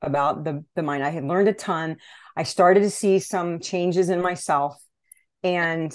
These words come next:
I was starting to take my thoughts captive and, and, but I still had a lot of hurts, a lot of wounds, a lot of things that, you know,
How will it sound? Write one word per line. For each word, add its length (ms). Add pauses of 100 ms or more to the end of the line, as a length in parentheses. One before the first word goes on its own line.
(140)
I 140
was 160
starting 720
to 60
take 200
my 140
thoughts 260
captive 600
and, 340
and, 240 (220)
but 160
I 60
still 320
had 160
a 80
lot 180
of 80
hurts, 320
a 40
lot 140
of 120
wounds, 320
a 40
lot 140
of 120
things 360
that, 220 (1000)
you 120
know, 260